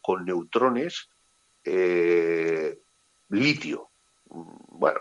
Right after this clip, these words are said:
litio lo tenemos, eh, en la naturaleza, cada vez va a haber menos con el tema de las, de las baterías, pero de momento es una fuente, un mineral importante en el planeta,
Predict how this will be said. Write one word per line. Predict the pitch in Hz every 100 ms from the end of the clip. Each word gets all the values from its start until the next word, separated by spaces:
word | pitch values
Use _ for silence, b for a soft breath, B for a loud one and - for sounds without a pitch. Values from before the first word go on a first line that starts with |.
| -
litio | 107 110 107 95
lo | 87
tenemos, | 90 110 101 82 - _ -
eh, | - 78 82
en | 80
la | 85
naturaleza, | 76 82 85 117 - 151
cada | - 92
vez | 98 101
va | 95
a |
haber | 90 95
menos | 127 127 117
con | 92 87
el | 87 85 -
tema | 127 101
de | 98
las, | 92 87 - B B B
de | 107
las | 98 95
baterías, | 98 92 101 202 170 -
pero | 95
de | 90
momento | 90 101 101
es | -
una | 101 92 87
fuente, | - - 113 123 - 104 95 92
un | 90 92 90 87 - _ 87 95
mineral | 98 92 104 120
importante | 104 95 90 - 123 123 185
en | 156
el | 87
planeta, | - 87 113 - 170